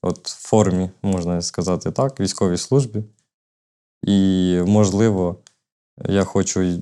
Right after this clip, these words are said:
ну, поїхати знову туди. Як ви казали, що, да, є от така трошки злість до них.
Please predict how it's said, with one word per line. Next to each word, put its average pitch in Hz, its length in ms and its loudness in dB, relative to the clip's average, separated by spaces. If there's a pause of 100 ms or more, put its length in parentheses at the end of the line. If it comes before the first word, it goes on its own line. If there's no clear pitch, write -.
ну, 95 180 0
поїхати 95 560 -2
знову 113 340 0
туди. 90 340 0 (640)
Як 95 220 0
ви 95 280 2 (360)
казали, 95 560 0 (260)
що, 95 300 -2
да, 92 200 2
є 98 240 2
от 87 220 0
така 87 360 -2 (180)
трошки - 440 -4
злість 117 380 0
до 117 100 2
них. 110 300 0